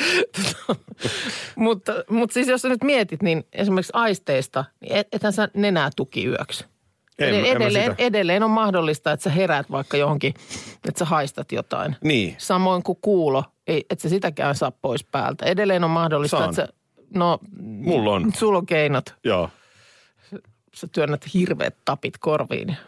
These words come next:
Speaker 2: Kyllä.
Speaker 1: Joo. No mut noin niinku lähtökohtaisesti, ilman tällaisia apuvälineitä.
Speaker 2: Niin.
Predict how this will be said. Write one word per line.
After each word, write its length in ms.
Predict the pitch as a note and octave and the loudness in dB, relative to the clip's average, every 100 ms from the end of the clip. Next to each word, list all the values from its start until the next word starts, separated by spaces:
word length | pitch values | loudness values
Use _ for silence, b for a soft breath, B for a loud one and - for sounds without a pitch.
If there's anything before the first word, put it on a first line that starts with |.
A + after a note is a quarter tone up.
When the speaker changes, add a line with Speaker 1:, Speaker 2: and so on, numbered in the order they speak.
| - | -6
Speaker 2:
Kyllä. 300 | G#2+ - - - | -2 -2 -4 -8
Speaker 1:
Joo. 240 | D3+ C#3+ D3+ - B B B B B - | -4 -2 -2 -8 B B B B B -2
No 80 | |
mut 160 | G#3+ F#3+ | 0 2
noin 180 | A3 G#3+ | 2 2
niinku 200 | G3 G3+ | 2 2
lähtökohtaisesti, 880 | G#3 F#3 D#3+ C3 - D3 A#2+ - F3 | 2 0 -6 -6 -4 -4 -4 -2 0
ilman 260 | F3 D#3 | 2 0
tällaisia 320 | D3+ D#3 F3+ | -2 -2 0
apuvälineitä. 560 | F3 E3 E3 G#2+ - C3 | 0 -2 -2 -2 0 2
Speaker 2:
Niin. 160 | G#2+ | 2